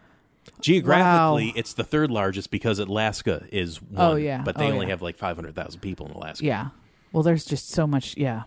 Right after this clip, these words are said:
Speaker 2: so much frozen
Speaker 1: Uh,
Speaker 2: tundra.
Speaker 1: this is the seat, uh, vacated by Ryan Zinke, who has become the Secretary of the Interior in the
Speaker 2: Oh,
Speaker 1: Trump
Speaker 2: okay.
Speaker 1: administration.
Speaker 2: Okay.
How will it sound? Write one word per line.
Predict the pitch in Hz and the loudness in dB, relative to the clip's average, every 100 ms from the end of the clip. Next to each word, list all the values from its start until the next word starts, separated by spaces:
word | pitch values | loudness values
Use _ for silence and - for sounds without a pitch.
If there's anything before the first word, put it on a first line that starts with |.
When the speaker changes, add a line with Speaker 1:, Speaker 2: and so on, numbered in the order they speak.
| - | -14
Speaker 2:
so | - - | -10 -8
much | 131 | -6
frozen | - - 147 135 | -6 0 0 2
Speaker 1:
Uh, | 123 | 0
Speaker 2:
tundra. | - 160 | 4 4
Speaker 1:
this | 254 | 6
is | 226 | 4
the | - 143 | 4 2
seat, | - 127 143 - | 6 6 4 4
uh, | 131 123 120 120 | 6 8 8 8
vacated | 120 156 175 175 | 6 8 8 8
by | 170 | 10
Ryan | 175 160 202 208 | 10 10 8 8
Zinke, | 143 208 - - - _ _ _ _ _ _ _ _ _ - - 123 | 8 6 6 0 0 _ _ _ _ _ _ _ _ _ -20 -18 0
who | 135 131 127 | 4 6 6
has | 117 | 4
become | - 131 135 | 2 2 2
the | 123 | 4
Secretary | 135 - 127 117 | 2 2 2 4
of | |
the | 104 | 4
Interior | 98 123 123 101 85 | 2 6 8 8 6
in | - | 4
the | 202 214 | 6 8
Speaker 2:
Oh, | |
Speaker 1:
Trump | 220 208 | 6 6
Speaker 2:
okay. | 185 | 4
Speaker 1:
administration. | 180 156 139 160 - 165 | 2 0 -4 -6 -2 0
Speaker 2:
Okay. | 151 123 135 | 0 -2 -2